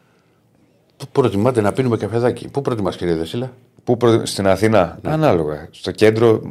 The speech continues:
Speaker 2: εγώ πηγαίνω πολύ κουκάκι, γιατί μου αρέσει το κουκάκι.
Speaker 1: Ναι.
Speaker 2: Πετράλωνα, Φιλοπάπα, από εκεί.
Speaker 1: Εγώ, φίλε,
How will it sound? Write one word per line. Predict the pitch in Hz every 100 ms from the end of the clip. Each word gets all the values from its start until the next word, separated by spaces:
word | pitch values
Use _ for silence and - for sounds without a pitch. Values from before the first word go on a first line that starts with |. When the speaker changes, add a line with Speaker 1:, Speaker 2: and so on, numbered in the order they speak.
| - 104
Speaker 2:
εγώ | 117
πηγαίνω | 117 117 113
πολύ | 113
κουκάκι, | 110 - 92 78
γιατί | 73 80
μου | 82
αρέσει | 80
το | 76
κουκάκι. | - 135 131 - _
Speaker 1:
Ναι. | - 85 71 - _ -
Speaker 2:
Πετράλωνα, | - 101 123 131 123 - - _ _ _ _ _
Φιλοπάπα, | - 76 98 113 101
από | 92
εκεί. | 87 78 - - 113
Speaker 1:
Εγώ, | 120 147
φίλε, | 151 151 135